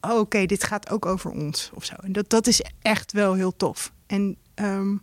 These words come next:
dat is met film makkelijk. Steeds meer ook, omdat je overal wordt film gemaakt en, eh, ja.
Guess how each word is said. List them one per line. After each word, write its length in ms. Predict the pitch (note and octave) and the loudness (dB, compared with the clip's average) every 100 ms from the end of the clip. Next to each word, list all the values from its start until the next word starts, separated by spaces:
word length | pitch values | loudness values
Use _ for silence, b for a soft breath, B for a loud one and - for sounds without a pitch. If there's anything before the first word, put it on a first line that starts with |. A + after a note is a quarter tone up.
| _ _ | _ _
dat 120 | - | 0
is 60 | G3+ | 4
met 180 | A3 - | 2 4
film 180 | A#3 G3+ | 4 4
makkelijk. 480 | F3+ - E3+ - - b b b b b b _ _ - | 4 -2 -8 -8 -18 b b b b b b _ _ -10
Steeds 380 | - F#3+ - - | 0 0 0 2
meer 340 | F#3 F3+ E3+ | 2 4 0
ook, 240 | - - - | -6 -8 -6
omdat 240 | F3+ F#3 | -8 -6
je 120 | G3+ F#3+ - - _ _ | -8 -10 -14 -20 _ _
overal 340 | G#3+ G3 F#3 | 2 4 2
wordt 180 | F3 E3+ | 2 -2
film 220 | - D#3 | -2 -4
gemaakt 460 | - F3+ D#3+ E3+ - | -4 -6 -6 -8 -12
en, 120 | F#3+ F#3 | -10 -4
eh, 440 | F#3 F3+ _ | -6 -6 _
ja. 80 | - | -10